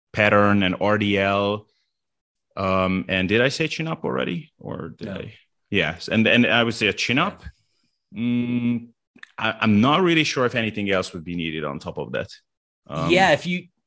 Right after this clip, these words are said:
Speaker 2: if you take those six movement patterns that I mentioned, and instead of just nominally applying the most common lift to it, and you were to, like you're saying, get a little bit more nuance. So I'm like, "Okay, you need a squat pattern and you need, like, a, a hip hinge or a hip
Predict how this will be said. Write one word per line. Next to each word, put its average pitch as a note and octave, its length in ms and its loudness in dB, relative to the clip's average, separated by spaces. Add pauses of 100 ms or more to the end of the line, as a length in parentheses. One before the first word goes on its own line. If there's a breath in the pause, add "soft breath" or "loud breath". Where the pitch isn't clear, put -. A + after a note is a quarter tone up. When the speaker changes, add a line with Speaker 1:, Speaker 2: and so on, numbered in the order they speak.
(460)
Speaker 2:
if C#3 160 -8
you F3 100 0
take F#3 280 2
those A3 200 4
six - 320 0
movement C#3 380 0
patterns A#2+ 420 0
that A#2 140 0
I A2+ 100 2
mentioned, A2 400 -2
and A2 140 -2
instead G#2+ 340 0
of A#2+ 140 0
just - 480 -4 (320)
nominally A2 680 0
applying G2+ 760 -4
the G2+ 100 0
most G2+ 320 -2
common G2+ 340 -6
lift - 440 -10
to F#2+ 160 -8
it, E2 140 -12 (420 loud breath)
and G#2+ 240 0
you A2 100 0
were G#2+ 140 -2
to, G2+ 100 -2
like F#2+ 240 -4
you're G#2 180 -2
saying, G2 280 -2
get G2 100 -4
a G2+ 60 -2
little G2+ 240 -2
bit G2+ 180 -8
more G2+ 140 -4
nuance. F#2+ 480 -4
So A2+ 140 2
I'm G2 120 2
like, G2+ 160 0
"Okay, A2+ 200 -2
you G#2 120 -4
need G#2 140 -6
a G2 60 -6
squat A#2 360 2
pattern B2+ 380 0
and A2 100 -4
you G#2 160 -4
need, G#2 300 -2
like, G2+ 260 0
a, G2 240 -2
a G#2+ 80 -2
hip G#2 240 -4
hinge F2+ 300 -8
or F2+ 140 -6
a F#2 140 -6
hip F#2+ 200 -6